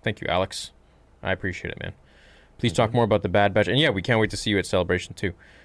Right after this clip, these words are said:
Speaker 1: Please talk about the Bad Batch. How much Vader do you think we'll get and the Bad Batch work? And will the Bad Batch work with Vader? Love you, Theory. F the haters. I don't think they're gonna, first, thank you for that. I don't think they're gonna work with Vader.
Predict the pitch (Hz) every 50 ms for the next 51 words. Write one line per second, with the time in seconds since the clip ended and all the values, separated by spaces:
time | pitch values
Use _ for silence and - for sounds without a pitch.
0 | - - _ _ - - 139 143 156 156 143 135 - - - - 139 131 135 131
1 | 131 127 123 107 95 120 120 127 120 127 123 123 - - - 127 131 127 - 120
2 | 120 117 117 107 110 104 - - 117 110 - - 107 104 98 90 85 90 104 104
3 | 107 104 - - 117 104 95 90 - 98 98 95 95 98 95 - - - - _
4 | _ - 104 104 101 98 98 104 104 - - - - - _ _ _ _ _ _
5 | _ _ _ _ _ _ _ _ _ _ _ _ _ _ _ _ _ _ - -
6 | 120 120 123 120 107 101 104 107 107 107 98 110 104 101 - - - 107 104 -
7 | - - 95 98 107 113 - 107 101 117 117 120 127 131 127 - - 98 92 95
8 | 98 95 101 98 95 95 - - 92 92 92 90 87 - 92 90 - - - 87
9 | 92 90 85 85 - - - - - - - - - - 233 262 - - 262 -
10 | 254 208 190 190 165 143 - - - - 151 131 - - - 123 110 - - 101
11 | 92 95 101 - - 120 143 170 165 160 - 151 143 135 - 131 107 120 107 95
12 | 85 90 101 98 - - - 92 92 90 - - - 104 101 101 104 104 104